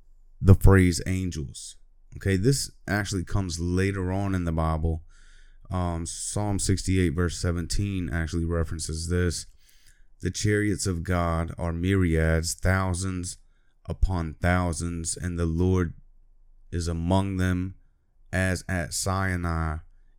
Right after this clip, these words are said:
in holiness." All right, the other reference that we see in verse two of chapter two is actually Deuteronomy thirty-three, verse two.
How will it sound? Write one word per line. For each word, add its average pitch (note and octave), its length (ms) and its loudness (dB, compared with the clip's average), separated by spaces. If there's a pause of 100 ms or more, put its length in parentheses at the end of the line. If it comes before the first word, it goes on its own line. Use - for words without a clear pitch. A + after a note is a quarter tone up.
in F#2 160 -2
holiness." E2+ 720 -2
All F#2 120 -4
right, F2+ 100 -2
the G2+ 140 0
other D3 180 0
reference F#2+ 420 0
that F2+ 220 -2 (720)
we G#2 160 4
see A2 320 0
in F2 320 -2 (500)
verse G2 340 2
two G#2+ 240 2
of F2+ 100 0
chapter F2 340 2
two G2 240 0
is F2 240 0
actually F#2 420 0
Deuteronomy F2+ 600 0
thirty-three, E2+ 500 2
verse D#2+ 300 -4
two. F#2 420 2